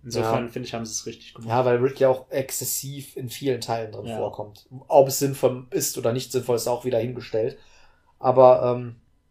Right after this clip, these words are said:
Speaker 2: was wollte ich noch mal sagen? Ich wollte noch einen Punkt sagen.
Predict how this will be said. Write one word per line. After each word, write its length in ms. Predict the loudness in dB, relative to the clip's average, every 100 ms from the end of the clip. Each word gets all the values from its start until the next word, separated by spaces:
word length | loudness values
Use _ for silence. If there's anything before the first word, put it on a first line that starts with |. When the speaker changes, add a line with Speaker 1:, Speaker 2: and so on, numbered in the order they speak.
| _ _ _
Speaker 2:
was 160 | -12 -8
wollte 140 | -6
ich 80 | -6
noch 100 | -6
mal 120 | -4
sagen? 220 | -4 -6
Ich 80 | -6
wollte 140 | -10 -10
noch 100 | -16
einen 100 | -16
Punkt 280 | -16 -16
sagen. 500 | -6 -2 -2 -4 -10